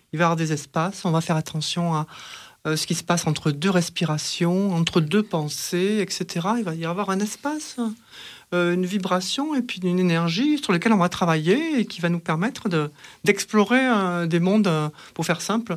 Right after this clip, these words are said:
insoupçonnés. Voilà. Donc, il y a plusieurs, euh, plusieurs branches. Alors, d'abord, on va travailler sur le corps. Bon, il y a une sorte de, c'est ce qui est le plus connu aujourd'hui en Occident, c'est comme une, une sorte de gymnastique.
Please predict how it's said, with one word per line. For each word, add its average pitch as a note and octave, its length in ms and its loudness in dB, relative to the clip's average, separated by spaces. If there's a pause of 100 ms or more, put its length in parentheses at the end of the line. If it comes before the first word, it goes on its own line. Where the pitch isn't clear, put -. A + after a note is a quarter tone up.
(160)
insoupçonnés. F3 640 2 (600)
Voilà. D3 260 -2 (380)
Donc, B3 240 6
il - 20 0
y F#3+ 60 6
a E3+ 60 4
plusieurs, B3+ 360 4
euh, F#3 160 4
plusieurs A3+ 380 0
branches. C4+ 480 0 (520)
Alors, F3 200 4
d'abord, G#3 360 4
on G3+ 120 2
va F3 440 0 (520)
travailler D#3+ 320 4
sur E3+ 180 0
le D#3 100 6
corps. D4 440 2
Bon, G#3+ 120 4
il D3 40 2
y - 20 2
a D3+ 40 0
une E3 100 0
sorte - 260 -4
de, D#3+ 160 0
c'est E3 160 -2
ce - 80 0
qui G3 120 0
est F#3+ 100 0
le F3+ 120 6
plus G#3+ 200 -2
connu G3+ 340 4
aujourd'hui F3+ 360 -2
en E3+ 60 2
Occident, F3+ 580 0
c'est E3+ 120 -6
comme D#3+ 160 0
une, D#3 400 0
une D#3 80 -2
sorte D#3 160 -4
de D#3 60 2
gymnastique. D#3 640 0